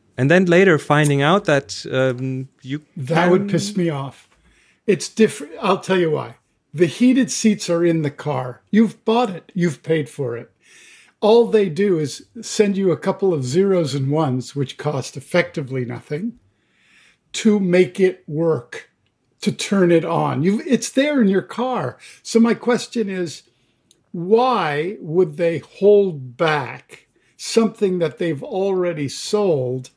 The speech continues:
Speaker 2: to you, um, unless it was just a squeeze to try and get a little more money because they weren't making enough selling carbon credits?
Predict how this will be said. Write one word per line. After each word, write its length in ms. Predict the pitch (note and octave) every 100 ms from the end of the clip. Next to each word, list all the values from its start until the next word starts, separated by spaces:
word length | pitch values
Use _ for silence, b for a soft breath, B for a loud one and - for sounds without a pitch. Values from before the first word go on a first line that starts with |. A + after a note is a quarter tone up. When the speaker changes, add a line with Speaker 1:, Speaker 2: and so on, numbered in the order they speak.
| _ b b -
Speaker 2:
to 300 | - A#3 A3+
you, 480 | F3+ C3 A#2+ C3 - b b b b -
um, 380 | E3+ D#3+ E3 A#3+
unless 420 | F3 F#3 F#3 -
it 40 |
was 180 | F3 C#3+
just 340 | - F3+ C#3+ E3+
a 60 |
squeeze 800 | C#3 - - F3+ G3 F3+ D3 C3+ -
to 120 | C#3
try 280 | - D#3+ D3+
and 120 | C#3+
get 140 | D3
a 40 | C#3+
little 280 | D#3 A#3+
more 260 | C#4+ A3 F3+
money 380 | D#3+ D#3 D#3 D3+
because 380 | C#3 C3+ C#3+ D#3+
they 80 |
weren't 200 | C#3+ E3
making 300 | D#3+ C3+ D3
enough 260 | C#3+ C3+ C3
selling 420 | - D3+ C#3 B2
carbon 460 | A#2+ - C#3+ C3+ A#2+
credits? 640 | - A#2+ A2+ G#2+ - -